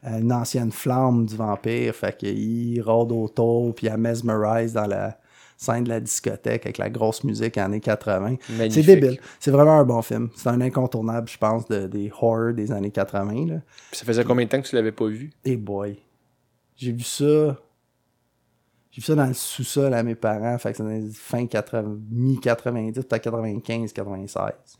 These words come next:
Speaker 2: Ok.
Speaker 1: Fait que ça fait une couple d'années.
Speaker 2: Fait que t'avais oublié la plupart des trucs, j'imagine.
Speaker 1: Ah ouais, ben,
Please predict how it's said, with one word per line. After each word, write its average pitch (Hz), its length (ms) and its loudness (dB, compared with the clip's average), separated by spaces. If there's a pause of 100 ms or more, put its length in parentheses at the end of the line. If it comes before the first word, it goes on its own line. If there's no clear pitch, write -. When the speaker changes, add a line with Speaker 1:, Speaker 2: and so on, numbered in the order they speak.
Speaker 2:
Ok. 110 240 -4
Speaker 1:
Fait 110 140 -4
que - 40 -18
ça 101 120 -4
fait 104 340 -6
une 110 140 -8
couple - 240 -10
d'années. 98 160 -6
Speaker 2:
Fait 110 80 -4
que - 40 -6
t'avais 107 160 2
oublié 107 400 0
la 104 120 0
plupart 104 400 -2
des 98 140 -4
trucs, 110 260 -6
j'imagine. 98 340 -6
Speaker 1:
Ah 151 60 10
ouais, 160 120 10
ben, 113 360 -2